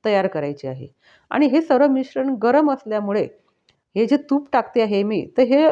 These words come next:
लगेच मेल्ट होतं. आता हे सर्व एकजीव केल्यानंतर आपल्याला इथे लाडू वळायचे आहे. तर बघा, तुम्हाला जर थोडं तुपाचं प्रमाण कमी वाटत असलं, तर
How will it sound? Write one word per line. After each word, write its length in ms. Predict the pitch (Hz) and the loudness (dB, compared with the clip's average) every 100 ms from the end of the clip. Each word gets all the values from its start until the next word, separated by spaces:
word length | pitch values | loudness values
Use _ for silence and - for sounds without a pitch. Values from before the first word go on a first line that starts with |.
| - | 0
लगेच 380 | - 247 262 320 302 | -2 -2 0 -2 -4
मेल्ट 300 | 226 202 185 | -4 -4 -6
होतं. 220 | 139 - 131 _ _ _ _ _ | -10 -14 -16 _ _ _ _ _
आता 220 | - 208 247 | -10 -4 -2
हे 140 | 247 | -2
सर्व 300 | 262 226 233 - | 0 0 0 0
एकजीव 380 | 196 185 - 240 | -2 -4 -2 -4
केल्यानंतर 720 | 240 208 196 202 190 180 170 - | 0 2 2 2 -2 -2 -2 -2
आपल्याला 340 | 165 - 208 | -4 0 2
इथे 260 | 208 208 226 | 0 -2 -2
लाडू 280 | 180 175 202 | 0 0 -2
वळायचे 480 | 185 170 156 156 | -4 -4 -6 -6
आहे. 240 | 147 135 123 _ _ _ _ _ | -8 -8 -14 _ _ _ _ _
तर 100 | 233 | -2
बघा, 220 | 240 226 | 2 2
तुम्हाला 400 | 220 247 214 220 | 0 0 0 2
जर 120 | 247 254 | 2 0
थोडं 180 | 254 220 233 | 0 -2 -2
तुपाचं 340 | 233 220 220 | -2 -2 -2
प्रमाण 340 | 226 214 208 214 | -4 -4 -4 -4
कमी 220 | - 220 262 | -4 -2 0
वाटत 340 | 220 202 196 | 2 0 -4
असलं, 320 | 196 165 165 160 _ _ _ | -6 -6 -8 -8 _ _ _
तर 100 | - | -4